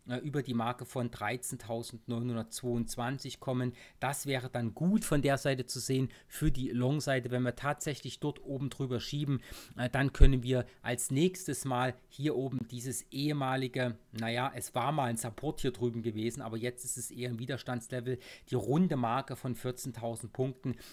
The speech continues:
die kommt dann erstmal wieder ins Visier und da wird sich entscheiden, ob der Markt dieses Level tatsächlich jetzt schon bereit ist zu kaufen oder ob man dort erstmal nur quasi eine tiefe Korrektur des letzten Abwärtsrutsches sieht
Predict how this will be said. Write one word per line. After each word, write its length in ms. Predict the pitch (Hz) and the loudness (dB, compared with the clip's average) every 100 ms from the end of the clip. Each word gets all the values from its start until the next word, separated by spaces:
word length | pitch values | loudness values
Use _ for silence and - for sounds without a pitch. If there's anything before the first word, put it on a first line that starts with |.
| - - | -18 -10
die 160 | 139 | -8
kommt 360 | - 139 165 156 | 0 0 0 0
dann 80 | 135 | -2
erstmal 400 | 123 - 127 120 | -4 -4 -4 -4
wieder 180 | 123 | -4
ins 260 | 117 123 - | -6 -6 -6
Visier 380 | 113 - 120 127 | -6 -6 -4 -4
und 160 | 113 | -4
da 160 | 104 120 | -4 -4
wird 160 | 123 - | -6 -8
sich 180 | 117 | -8
entscheiden, 460 | 120 110 117 113 113 | -8 -6 -6 -6 -6
ob 80 | - | -10
der 120 | 117 | -8
Markt 280 | 107 107 - | -6 -8 -8
dieses 300 | 120 120 - | -10 -8 -8
Level 240 | 120 110 | -8 -8
tatsächlich 580 | 117 113 - 143 - 104 | -10 -10 -6 -6 -8 -6
jetzt 260 | 117 143 - | -4 -2 -4
schon 280 | - 127 120 - - - | -2 -2 -2 -10 -10 -6
bereit 460 | 117 107 120 151 | -4 0 0 0
ist 220 | 135 - | -6 -10
zu 140 | - 117 | -8 -8
kaufen 480 | - 110 131 127 120 | -4 -2 -2 -4 -6
oder 420 | 117 127 127 117 - - | -4 -2 -2 -4 -8 -10
ob 160 | 117 - | -8 -6
man 200 | 113 110 | -6 -4
dort 180 | 123 | -6
erstmal 420 | - 120 - 123 117 | -6 -8 -6 -6 -2
nur 380 | 127 156 156 - - - | 2 4 4 2 -14 -4
quasi 500 | 127 131 123 127 104 | -2 -2 -4 -8 -8
eine 120 | 117 | -8
tiefe 360 | 110 147 160 139 | -6 -6 -4 -6
Korrektur 640 | - 120 110 - 139 143 | -4 -4 -4 -4 0 0
des 240 | 127 113 - | -2 -8 -4
letzten 340 | 123 - - | -4 -4 -8
Abwärtsrutsches 840 | 113 110 - 127 - 127 - 110 - | -8 -8 -8 -8 -4 -6 -6 -8 -6
sieht 280 | 131 143 | -2 -2